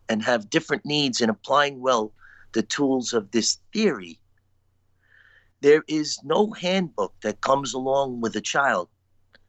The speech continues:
Every child is different. Our parenting and guiding approaches needs to be met. Our children's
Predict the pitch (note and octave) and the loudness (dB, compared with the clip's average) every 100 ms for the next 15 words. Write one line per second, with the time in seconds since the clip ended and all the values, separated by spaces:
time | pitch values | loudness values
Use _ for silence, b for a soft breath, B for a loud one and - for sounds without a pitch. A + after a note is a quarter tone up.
0 | b b b b C3 D3 D3+ - F3 D#3+ | b b b b -2 0 -2 -2 0 0
1 | C#3 A#2+ - F3+ - - - _ _ - | -4 -12 2 2 2 -10 -12 _ _ -6
2 | A#2+ C3 B2+ - D3+ E3+ E3 - A#2+ A2+ | -2 -2 -4 -6 0 0 0 -4 -4 -4
3 | A2 B2+ B2+ C#3+ D3 B2+ - D3 D3+ - | -2 0 0 0 -4 -8 0 2 2 0
4 | G#2+ - A2+ C3+ D3 - - A2+ A#2+ A#2+ | -6 -4 -2 -2 0 -2 -2 -2 -2 2
5 | C#3+ - _ B B B B B B A2+ | 0 0 _ B B B B B B 0
6 | A2+ A2 - - C#3+ B2 A#2+ G#2+ | 2 0 -4 -2 -2 -2 -2 -2